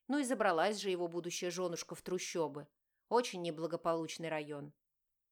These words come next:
Стас хотел обсудить с Дианой договор, который составил его адвокат,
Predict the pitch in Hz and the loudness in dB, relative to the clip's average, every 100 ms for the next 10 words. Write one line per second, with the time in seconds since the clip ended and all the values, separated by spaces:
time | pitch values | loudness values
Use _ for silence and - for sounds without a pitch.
0 | _ _ _ - - 294 302 226 - 226 | _ _ _ -18 -2 0 2 0 2 0
1 | 214 - 196 185 170 165 190 247 247 208 | 0 -2 -6 -6 -10 -2 0 2 0 -2
2 | 202 190 175 165 - _ _ - 180 190 | -2 -2 0 -4 -6 _ _ -4 0 0
3 | 180 180 175 226 226 214 170 170 185 165 | -2 -2 -2 -2 -2 -2 -2 2 2 2
4 | 170 - 156 - | 0 0 -6 -6